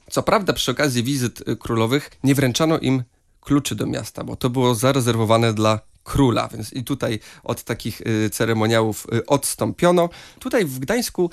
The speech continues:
później Marysieńka również była zaangażowana w politykę. Próbowała niejako forsować kandydaturę swojego syna na tron Polski,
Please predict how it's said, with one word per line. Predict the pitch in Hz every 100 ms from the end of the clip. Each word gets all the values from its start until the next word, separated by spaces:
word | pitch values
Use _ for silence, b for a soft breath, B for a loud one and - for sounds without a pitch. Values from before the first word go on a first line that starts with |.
| B B -
później | 190 170 170 160
Marysieńka | 139 147 135 151 151 - 147 139 127 -
również | 143 185 160
była | 156 170
zaangażowana | 170 175 175 170 175 175 - -
w | 170 -
politykę. | - 190 185 196 180 - 113 -
Próbowała | 127 113 110 120 117 - 95
niejako | 107 120 120 117
forsować | - 113 - 113 107
kandydaturę | 113 110 110 107 117 117 110 - - -
swojego | - 117 117
syna | 123 - 185 175 165
na | 156
tron | 160 156 147
Polski, | 147 135 - -